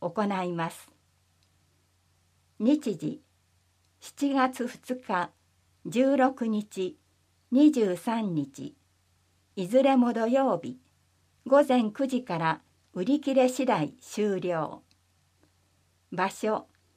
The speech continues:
寝屋川市駅東側一階特設会場。駐車場はありません。問い合わせ先、産業振興室。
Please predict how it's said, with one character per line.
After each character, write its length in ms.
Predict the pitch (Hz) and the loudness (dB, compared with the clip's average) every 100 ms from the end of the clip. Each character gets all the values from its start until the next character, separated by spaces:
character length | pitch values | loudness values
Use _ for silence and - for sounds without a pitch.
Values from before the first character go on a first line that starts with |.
| _ _ _ - | _ _ _ -6
寝 160 | 202 | 0
屋 160 | 262 294 | 2 2
川 300 | 269 262 269 | 2 2 0
市 240 | 269 262 | -2 -2
駅 460 | 214 170 - 160 - _ _ _ | 0 -2 -8 -10 -10 _ _ _
東 460 | - 202 254 254 214 | -4 0 0 0 -6
側 400 | 202 180 170 - _ _ _ - | -4 -2 -4 -4 _ _ _ -8
一 180 | 185 - - | -8 -8 -2
階 280 | 277 277 254 | 0 0 -2
特 240 | 233 - | -10 -4
設 320 | - 269 269 | -2 0 -2
会 320 | 262 262 233 | -2 0 0
場。 340 | 170 151 - - _ _ _ _ _ _ _ _ _ _ _ _ _ | -2 -6 -6 -12 _ _ _ _ _ _ _ _ _ _ _ _ _
駐 240 | - 277 302 | -2 0 0
車 220 | 285 269 | 0 2
場 280 | 262 240 226 | 2 0 0
は 240 | 208 - - | -2 -4 -8
あ 120 | 175 | -6
り 120 | 196 | -2
ま 160 | 220 208 | -2 -2
せ 240 | - 180 | -4 -4
ん。 120 | 156 - _ _ _ _ _ _ _ _ _ _ _ _ _ _ _ _ _ | -6 -10 _ _ _ _ _ _ _ _ _ _ _ _ _ _ _ _ _
問 240 | - 247 285 | 0 2 4
い 80 | 269 | 2
合 100 | 262 | 0
わ 140 | 262 | -2
せ 160 | 262 220 | -4 -4
先、 540 | 214 208 - 170 - _ _ _ _ _ _ | -6 -8 -8 -10 -10 _ _ _ _ _ _
産 340 | - 240 285 285 | -6 2 4 4
業 240 | 277 262 | 4 2
振 380 | 262 254 277 262 | 0 2 2 2
興 260 | 269 233 175 | 0 -2 -4
室。 420 | - - 147 | -10 -12 -12